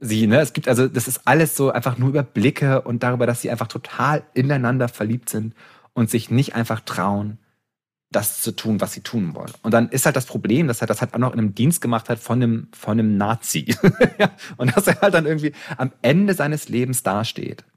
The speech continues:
und irgendwie das Gefühl hat, „Ich hab eigentlich die große Liebe meines Lebens verpasst.“ Der Film endet dann so ein bisschen metaphorisch, indem er und der neue Besitzer dieses Schlosses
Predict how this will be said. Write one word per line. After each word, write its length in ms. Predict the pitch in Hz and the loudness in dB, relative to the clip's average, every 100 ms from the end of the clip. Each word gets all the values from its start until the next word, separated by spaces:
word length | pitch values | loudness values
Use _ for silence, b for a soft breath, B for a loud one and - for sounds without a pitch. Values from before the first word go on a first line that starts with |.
| _ _ _ _ _ _ | _ _ _ _ _ _
und 200 | 107 107 | -4 2
irgendwie 300 | 123 135 123 | 2 4 2
das 160 | 113 | 0
Gefühl 320 | - 107 - 139 | -2 -6 0 0
hat, 100 | - | 0
„Ich 200 | - - | -4 -4
hab 260 | 127 - _ _ | -4 -6 _ _
eigentlich 360 | 95 110 117 - | 0 2 0 -4
die 100 | 92 | -8
große 360 | 85 95 98 | -4 -4 -4
Liebe 200 | 98 95 | -4 -2
meines 260 | 90 85 - | -4 -6 -4
Lebens 200 | 85 85 | -6 -6
verpasst.“ 480 | - - - - _ B B B | -10 -10 -12 -14 _ B B B
Der 80 | 110 | 0
Film 220 | - 131 127 | 4 4 4
endet 320 | 214 170 190 | 4 4 4
dann 280 | 131 135 135 - _ _ _ | 2 2 -2 -10 _ _ _
so 160 | 104 | 0
ein 80 | 110 | 2
bisschen 300 | 120 120 123 | 2 2 4
metaphorisch, 920 | 113 110 92 - 107 143 147 143 - B B B B _ | 4 4 -2 -2 0 2 2 2 -2 B B B B _
indem 540 | 113 113 104 110 107 110 - | 2 2 6 6 6 2 2
er 240 | 107 127 | 4 4
und 140 | 123 117 | 2 0
der 80 | 98 | 2
neue 280 | 92 107 123 | 2 2 0
Besitzer 400 | 107 101 110 110 | 0 0 0 -2
dieses 220 | 90 92 | 0 -2
Schlosses 760 | - 90 104 - 117 107 - | 0 0 0 0 0 -2 -10